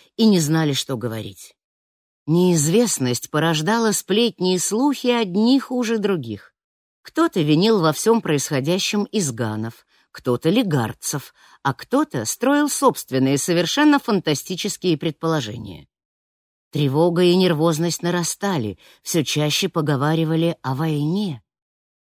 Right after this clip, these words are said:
Вот только мнения о том, когда и с кем будет война, были разными.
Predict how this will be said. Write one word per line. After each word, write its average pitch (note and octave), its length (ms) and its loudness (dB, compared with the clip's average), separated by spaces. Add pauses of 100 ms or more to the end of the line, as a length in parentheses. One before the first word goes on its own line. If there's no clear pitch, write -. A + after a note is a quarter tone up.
(200)
Вот G3 260 0
только G3+ 320 4
мнения F#3+ 520 4
о F3+ 180 2
том, E3 320 2
когда E3 380 0
и D3+ 80 4
с - 160 -6
кем D4 320 2
будет B2+ 280 -2
война, B2 500 -6 (120)
были C#4 320 0
разными. A2 640 -4